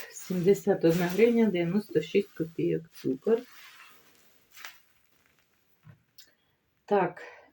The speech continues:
грибочки, шампіньйони домашні, сімсот двадцять грам, цілі, мариновані.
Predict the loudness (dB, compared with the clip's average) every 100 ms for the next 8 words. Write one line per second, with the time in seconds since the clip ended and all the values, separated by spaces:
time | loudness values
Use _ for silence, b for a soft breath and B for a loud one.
0 | _ -20 -10 0 4 4 6 4 4 0
1 | 4 4 2 b b b b -4 0 2
2 | 4 4 6 4 2 0 4 6 6 2
3 | -2 -4 -4 2 2 2 2 -2 0 2
4 | 4 2 0 -2 -2 2 2 2 0 -4
5 | _ _ _ _ 0 2 4 6 6 6
6 | 4 4 2 0 -2 -4 -8